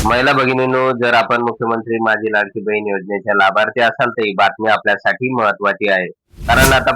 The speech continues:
पन्नास लाख लाडक्या बहिणी होणार अपात्र. तर पात्र महिलांसाठी आनंदाची बातमी सुद्धा आहे. तर नेमक्या कोणत्या महिला अशा आहेत की ज्या आता अपात्र होणार आहे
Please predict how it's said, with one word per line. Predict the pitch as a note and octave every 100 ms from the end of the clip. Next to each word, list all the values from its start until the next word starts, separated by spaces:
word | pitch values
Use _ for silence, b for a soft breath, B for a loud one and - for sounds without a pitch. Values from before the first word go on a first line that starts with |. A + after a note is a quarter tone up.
| C3
पन्नास | B2 B2 B2+ -
लाख | A#2 B2 A#2+
लाडक्या | A2+ G#2+ A#2
बहिणी | G#2+ A2 A2
होणार | A2+ G#2 A#2
अपात्र. | C#3 A#2+ A2+ - F#2 E2 _ _ _ _ _ -
तर | C3+ D3+ D3
पात्र | A#2+ A#2 C3
महिलांसाठी | B2+ A#2+ A#2+ A#2 A2 - D3+ - _ _ _
आनंदाची | A#2+ A#2+ A#2+ A#2 A2+ D3+ F#3
बातमी | D3 A#2+ A#2 A2
सुद्धा | - G2+ G2
आहे. | F#2 F2+ - _ _ _ _
तर | C#3+
नेमक्या | D3 D3 D#3+
कोणत्या | D3 C#3 B2+ D#3+
महिला | D#3+ D3 C#3
अशा | C#3 C3 C#3
आहेत | C3 C3+
की | C#3+ B2
ज्या | B2+
आता | B2 B2+ A#2+
अपात्र | A2+ A#2+ C3 B2+
होणार | B2 C3 C3+
आहे | C#3 D3